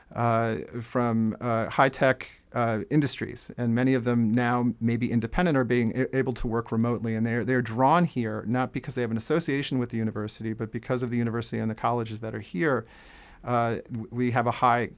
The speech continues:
uh, quality of life, and so, so it has been, um, an attractive place for, for these, um, entrepreneurs to land, and, and many of them are looking to invest in, in some of the, the future, um, business leaders of tomorrow. And so what we're seeing in, in our town is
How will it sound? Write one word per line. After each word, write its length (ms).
uh, 120
quality 440
of 140
life, 460
and 240
so, 440
so 120
it 40
has 120
been, 580
um, 540
an 100
attractive 480
place 300
for, 260
for 120
these, 540
um, 220
entrepreneurs 640
to 180
land, 400
and, 180
and 140
many 200
of 100
them 180
are 60
looking 320
to 160
invest 480
in, 180
in 220
some 180
of 140
the, 240
the 100
future, 540
um, 300
business 340
leaders 280
of 100
tomorrow. 400
And 100
so 240
what 200
we're 120
seeing 360
in, 140
in 120
our 160
town 320
is 160